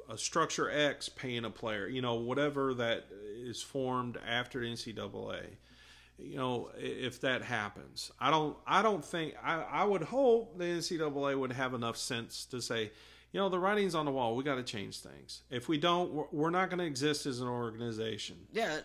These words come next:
Speaker 2: That's
Speaker 1: Um,
Speaker 2: the consequ-, like, that's another cons-, consequence that they're gonna be facing.
Speaker 1: The Olympics. The Olympics, they allow, they allow athletes to get paid now.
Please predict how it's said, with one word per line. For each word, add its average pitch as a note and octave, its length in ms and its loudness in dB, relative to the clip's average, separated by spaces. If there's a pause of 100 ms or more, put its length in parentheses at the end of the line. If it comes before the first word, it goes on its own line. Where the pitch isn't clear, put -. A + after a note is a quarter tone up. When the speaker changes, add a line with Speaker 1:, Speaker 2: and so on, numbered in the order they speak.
(540)
Speaker 2:
That's D#3 340 12
Speaker 1:
Um, - 60 0
Speaker 2:
the D#3+ 120 12
consequ-, E3+ 440 12
like, C#3+ 160 12
that's C#3 320 12
another D#3+ 240 12
cons-, D3+ 600 12 (140)
consequence C3 600 8
that C3+ 100 4
they're C3 120 4
gonna B2+ 120 6
be A2 120 2
facing. B2 420 4 (140)
Speaker 1:
The E3 120 4
Olympics. G3 720 2 (560)
The E3 80 -2
Olympics, A#3+ 540 -2
they F3+ 100 0
allow, A3+ 300 2
they F#3 180 -2
allow G#3 340 2
athletes G#3 440 0
to - 40 -10
get G#3 200 0
paid G3 260 -2
now. A2 220 -2